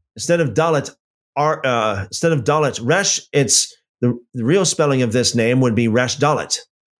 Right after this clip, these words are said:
Again, scribe messed up here. Gera, Abihud, Abishua, Naam, Naaman, Ahoa, Gera, Shafufan,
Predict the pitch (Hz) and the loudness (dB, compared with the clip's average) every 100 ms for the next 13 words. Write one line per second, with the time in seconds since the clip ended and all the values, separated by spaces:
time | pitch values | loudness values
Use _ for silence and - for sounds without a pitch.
0 | _ _ _ - 110 127 131 139 143 - | _ _ _ -8 -2 0 0 -2 -4 -4
1 | - 123 113 110 104 104 - 135 113 101 | -2 0 0 0 0 0 0 0 0 -2
2 | - - - - _ _ - 190 190 95 | -2 -10 -20 -20 _ _ -2 0 0 -2
3 | - _ _ _ _ _ 117 127 135 - | -10 _ _ _ _ _ -4 -2 0 0
4 | 226 123 85 - _ _ _ _ 127 143 | 0 0 -4 -14 _ _ _ _ -2 2
5 | 151 - 240 151 76 - _ _ _ 120 | 2 2 2 0 -2 -12 _ _ _ -2
6 | 131 170 185 165 - _ - 131 170 214 | 0 0 0 -2 -6 _ -4 -2 0 0
7 | 165 82 64 - _ _ _ _ _ _ | 0 -4 -10 -20 _ _ _ _ _ _
8 | _ _ _ _ _ _ _ _ _ _ | _ _ _ _ _ _ _ _ _ _
9 | - 123 - 208 233 107 - _ _ _ | -6 -6 0 2 2 0 -6 _ _ _
10 | _ _ 185 220 151 87 - _ _ _ | _ _ 0 0 0 -4 -12 _ _ _
11 | _ - 151 147 233 - 156 104 71 | _ 0 0 2 2 2 0 0 -6